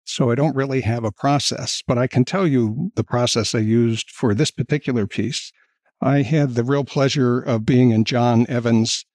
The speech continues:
class. He's a faculty member at Stanford in the English department who taught memoir writing.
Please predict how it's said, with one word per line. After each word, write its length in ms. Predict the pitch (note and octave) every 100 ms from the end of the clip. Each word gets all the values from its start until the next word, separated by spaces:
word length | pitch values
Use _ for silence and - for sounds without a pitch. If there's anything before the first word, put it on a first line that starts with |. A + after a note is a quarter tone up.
| _ _ _ _
class. 380 | - A#2+ G#2 A2
He's 180 | A#2 A2+
a 80 | G#2+
faculty 480 | B2+ A2+ B2 -
member 280 | A2+ A2+ G2+
at 80 | G2+
Stanford 460 | - A2 G#2 A2 G#2
in 140 | A2+
the 100 | G#2+
English 300 | B2 B2 -
department 500 | G#2+ A2+ A2 A#2 - - - _ _ -
who 100 | A#2
taught 260 | - B2+ A#2
memoir 420 | C#3 C#3 A2+ G#2
writing. 500 | G2 G#2+ G2+ A2+